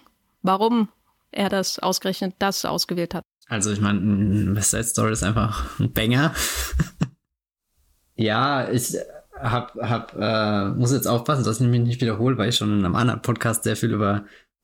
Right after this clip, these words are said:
Speaker 2: ähm, West Side Story, den neuen Film, gesprochen habe, aber da kam diese Frage auch auf und ehrlich gesagt ist es für mich, äh, der, der Punkt, wo ich halt merke, gut, Steven Spielberg sucht sich das aus und Steven Spielberg ist halt ein Regisseur, den ich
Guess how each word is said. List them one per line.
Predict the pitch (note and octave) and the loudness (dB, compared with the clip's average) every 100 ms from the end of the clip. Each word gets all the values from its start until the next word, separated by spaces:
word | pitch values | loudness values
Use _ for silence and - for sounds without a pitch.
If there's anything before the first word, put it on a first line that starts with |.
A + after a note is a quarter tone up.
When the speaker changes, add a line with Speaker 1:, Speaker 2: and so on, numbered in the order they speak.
| - | -4
Speaker 2:
ähm, | A2 G#2+ | 0 2
West | G2+ G#2+ | 2 0
Side | G#2 | -2
Story, | G#2 - G#2+ G#2 | -2 0 0 2
den | G#2 | 4
neuen | G2+ A2+ | 4 2
Film, | A#2 A#2 | 2 2
gesprochen | G#2+ - B2 C3 | 2 0 2 4
habe, | A2+ A2 | 2 2
aber | G#2+ | 0
da | |
kam | A#2 B2 B2 | 0 2 2
diese | A2+ | 2
Frage | G2+ A2+ A2+ A2 G2 - - _ _ | 0 -2 0 -2 -6 -12 -20 _ _
auch | A#2+ B2+ - | -2 0 -2
auf | F#2 G#2 G2+ G2 | 0 2 2 0
und | - A#2 A2 G#2+ G#2 G#2 G#2 - - - - - - - - - | -2 0 2 4 4 4 0 -6 -12 -18 -18 -20 -20 -20 -20 -6
ehrlich | C3 C3+ B2+ | 0 2 2
gesagt | C3+ B2+ A#2+ C3+ | 2 2 0 0
ist | C3 | 2
es | B2+ | 2
für | C3 | 4
mich, | C3 D#3+ - | 4 4 0
äh, | - - - - - C4+ | -8 -12 -16 -16 -12 -8
der, | C3 B2 G2+ | 0 0 2
der | B2 | 0
Punkt, | - D3 D#3 | 2 2 2
wo | C3 | 2
ich | A#2 | 2
halt | A#2+ A#2 | 2 2
merke, | A#2 A#2 | 0 2
gut, | A2+ - - | -2 -2 -6
Steven | - B2+ G#2+ | 0 2 2
Spielberg | - C#3+ C#3+ - | 2 2 4 2
sucht | - C#3 C3 | 2 0 2
sich | B2 - | -2 0
das | A2 | -2
aus | - A#2+ D3 A#2+ | 0 0 0 2
und | A#2 | 0
Steven | - A#2+ | 2 0
Spielberg | A2 B2+ B2+ B2 A#2+ | 2 2 2 2 0
ist | A#2 G#2+ | -2 0
halt | A2+ | 2
ein | G#2 | 2
Regisseur, | G#2+ G#2 F#2 A2 | 2 0 2 0
den | G2 G#2 | 0 0
ich | A#2+ A#2 | 0 -2